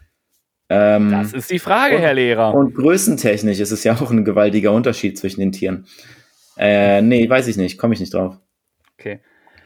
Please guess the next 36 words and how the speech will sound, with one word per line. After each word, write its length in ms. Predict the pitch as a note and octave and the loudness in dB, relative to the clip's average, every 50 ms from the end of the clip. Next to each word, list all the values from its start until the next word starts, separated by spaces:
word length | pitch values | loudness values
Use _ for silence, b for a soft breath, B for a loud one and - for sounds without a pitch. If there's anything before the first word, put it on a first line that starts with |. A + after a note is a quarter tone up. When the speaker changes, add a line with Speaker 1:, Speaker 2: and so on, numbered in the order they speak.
| b b b b b b b - | b b b b b b b -14
Speaker 2:
Soll 300 | - A2+ A2 D3 F3 G3 | -6 -2 0 2 2 2
ich 100 | G3 G3+ | 2 0
es 160 | D#3+ - - | -2 0 0
lösen 560 | C3 B2 C3 C#3 D#3+ F3+ F#3+ - B3 C#4 - | 2 4 4 6 6 4 2 0 -4 -6 -4
oder 240 | - G3 G3+ F#3 E3 | 0 0 0 2 2
wollen 180 | F3+ F3+ F3+ | 2 0 2
wir 80 | F3 F3 | 2 0
es 80 | F3 - | 0 0
als 220 | - D3 - - | 0 -2 -2 -4
Frage 400 | - - C#3+ D3 D3 D3 C3+ B2+ | -4 0 0 2 2 0 0 -2
nehmen? 240 | A2+ G#2+ G#2 G#2 - - | -2 -2 -2 -2 -4 -6
<laughs> 1600 | - - - C#3 - - - - - B2 - _ _ _ _ _ _ _ _ _ _ _ _ _ _ _ _ _ _ _ _ _ | -12 -12 -12 -10 -10 -10 -10 -10 -12 -18 -20 _ _ _ _ _ _ _ _ _ _ _ _ _ _ _ _ _ _ _ _ _
Speaker 1:
Wir 160 | - G#2+ A#2 A#2 | -2 -2 -2 0
können 160 | - C3 - | 0 0 0
es 60 | C#3 | 2
als 160 | C3 A#2 - | 2 0 0
Spotify-Frage 800 | - - C#3+ C#3+ D3+ A#2 G2+ G2 G2+ G2 - G2 F#2 F2+ F2 F2+ | 0 0 2 2 2 2 2 0 0 0 0 0 0 0 0 -2
nehmen, 240 | F2 E2+ E2 D#2+ D#2+ | -4 -4 -6 -6 -6
ja. 260 | E2 D#2 D2+ - _ _ _ _ _ _ _ _ _ _ _ _ _ _ | -8 -10 -10 -14 _ _ _ _ _ _ _ _ _ _ _ _ _ _
Speaker 2:
Ich 140 | - - | -10 -4
Speaker 1:
Ja. 80 | - - | -2 -2
Speaker 2:
kann's 160 | C#3+ C#3+ C3 | -2 0 0
auch 80 | C#3+ C#3 | 0 2
noch 120 | C#3+ C#3+ D3 | 2 2 2
mal 180 | D3 C#3 C#3 | 2 2 2
in 60 | C#3 | 2
der 100 | C#3 C3+ | 2 0
Story 320 | C3+ - - G3 B3 B3 D3+ | 0 0 -2 0 2 2 2
reinpacken, 520 | A#2 A#2 A2+ G#2 - A2+ A2 - - G#2+ | 2 2 0 0 -2 -2 -2 -2 -4 -4
um 280 | G#2+ G#2+ G#2+ G#2+ G#2 G2 | -4 -2 -2 -2 -4 -4
zu 120 | - B2 | -4 -4
gucken, 280 | - - - - A#2 A2+ | -2 -2 -2 0 0 0
was 160 | A#2 G#2+ - | 0 0 2
da 160 | - A2 G#2+ | 2 2 2
so 120 | G2+ A2 A#2+ | 2 2 2
ist. 340 | C#3 E3+ D3+ - - _ | 2 2 0 -2 -10 _